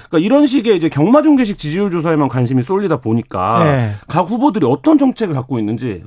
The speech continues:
Speaker 1: 뭐 시대 정신은 뭔지, 사회적 가치는 뭔지, 뭐 이런 것들에 대해서는, 어, 보도나 할 그 공간이 남아있지 않게 되는 거죠.
Speaker 2: 너무 정치공학적으로만 생각을 하고 경마식, 지금 말씀하신
Speaker 1: 네.
Speaker 2: 경마식, 아, 누가 될 것 같아. 근데 되고 나면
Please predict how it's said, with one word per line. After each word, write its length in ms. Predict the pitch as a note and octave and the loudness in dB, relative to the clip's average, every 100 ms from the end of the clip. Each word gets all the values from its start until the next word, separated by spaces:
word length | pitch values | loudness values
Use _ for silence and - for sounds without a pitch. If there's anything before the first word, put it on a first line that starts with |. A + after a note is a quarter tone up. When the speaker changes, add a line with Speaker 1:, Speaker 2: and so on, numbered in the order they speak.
| A2+ | -10
Speaker 1:
뭐 120 | G2+ | -8
시대 240 | A3+ D4+ | -2 0
정신은 340 | C#4+ C4 A#3 F#3 | 2 2 2 0
뭔지, 460 | A2 A#2 D#3+ G#2+ - - - | 0 0 0 -2 -4 -20 -12
사회적 360 | - D4 - - | -2 0 0 -2
가치는 320 | B3 A3+ D3+ | -2 0 0
뭔지, 480 | A#2+ D3 F#3 A2+ - _ | 2 2 2 -2 -4 _
뭐 100 | C#3+ G#3 | 0 2
이런 200 | D#4+ B3 | 4 2
것들에 560 | - G#3 F#3+ F3 E3+ | 0 -2 0 2 2
대해서는, 500 | C#3 A#2 A#2+ F#3 D4 - _ | 0 -2 -2 -2 -4 -6 _
어, 240 | - A2 G2+ | -6 -4 -4
보도나 480 | D#3 E3 F3+ E3+ D3+ | -2 2 2 2 -2
할 320 | - F#3+ C#3+ - | -2 -4 -4 -8
그 280 | B2+ A2+ G#2+ - _ _ _ - | -6 -4 -4 -10 _ _ _ -4
공간이 320 | F#3 A3 F3+ | 0 2 2
남아있지 420 | A2 B2+ C3 A2+ | 0 0 -2 -4
않게 360 | G#2 D#3 - E3 | 0 0 0 -4
되는 200 | A2+ E2+ | -4 -6
거죠. 240 | D#2+ - | -10 -4
Speaker 2:
너무 280 | E3 C#4+ G4 | 2 2 2
정치공학적으로만 1400 | F#3 F3 C4 A#3+ G#3+ F#3 - F#3 F3 D#3+ D#3 C#3+ C3+ C#3+ D3+ | 2 2 2 4 4 2 0 0 2 2 2 2 0 -4 -4
생각을 420 | F#3 F3+ E3+ D#3 | 0 2 2 2
하고 180 | C3+ B2 | 0 0
경마식, 580 | C#3+ D#3 D#3+ D3+ D3+ | 0 2 2 2 -2
지금 240 | - D#3+ E3+ | 0 0 2
말씀하신 440 | D3 E3 D3 C#3 | 2 0 0 0
Speaker 1:
네. 60 | A#2+ | 0
Speaker 2:
경마식, 540 | C3 C3+ B2+ C3+ A#2 D3 D#3 | 2 2 0 -2 -4 -2 -4
아, 180 | - | -2
누가 380 | C#3+ D#3 G3 F3 | 2 2 4 2
될 160 | B2+ B2+ | 2 0
것 160 | D#3+ | 2
같아. 320 | C3+ A#2+ C3 B2 | 0 0 0 0
근데 240 | C#3+ C#3+ | 2 0
되고 300 | - C#3+ F3+ | 2 0 2
나면 380 | E3+ E3 G3+ | 2 2 2